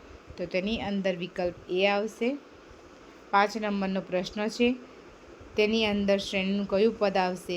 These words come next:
તો તેમાં વિકલ્પ સી આવશે. છ નંબરનો પ્રશ્ન છે, નીચે આપેલ સરવાળામાં એની કિંમત કેટલી થશે? તો તેની એની કિંમત થશે આઠ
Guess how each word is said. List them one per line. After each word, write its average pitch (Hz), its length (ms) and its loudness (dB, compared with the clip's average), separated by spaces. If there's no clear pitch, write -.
તો 175 160 -12
તેમાં 175 340 -4
વિકલ્પ 175 360 -6
સી 208 320 0
આવશે. 220 420 2
છ - 120 -8
નંબરનો 214 520 2
પ્રશ્ન 190 460 -2
છે, 214 180 -4
નીચે 202 360 -2
આપેલ 202 300 -2
સરવાળામાં 185 720 -2
એની 185 240 -4
કિંમત 180 420 -6
કેટલી 233 300 -2
થશે? 196 420 -2
તો 180 140 -12
તેની 180 320 -6
એની 190 160 -2
કિંમત 180 400 -6
થશે 185 320 -6
આઠ 208 360 2